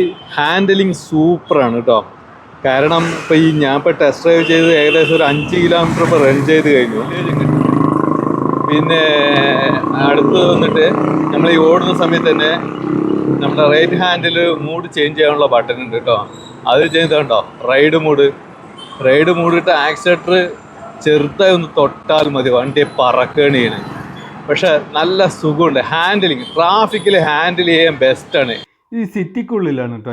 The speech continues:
ഞാൻ ടെസ്റ്റ് ഡ്രൈവ് ചെയ്തത്. അത് കാരണം റോഡ് നല്ല വലിയ റോഡ്, നീളമുള്ള റോഡും ഒക്കെ ശരിയാണെങ്കിലും അതിനനുസരിച്ച് നല്ല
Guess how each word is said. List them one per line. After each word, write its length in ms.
ഞാൻ 180
ടെസ്റ്റ് 280
ഡ്രൈവ് 200
ചെയ്തത്. 380
അത് 120
കാരണം 200
റോഡ് 300
നല്ല 140
വലിയ 220
റോഡ്, 220
നീളമുള്ള 460
റോഡും 240
ഒക്കെ 140
ശരിയാണെങ്കിലും 640
അതിനനുസരിച്ച് 760
നല്ല 320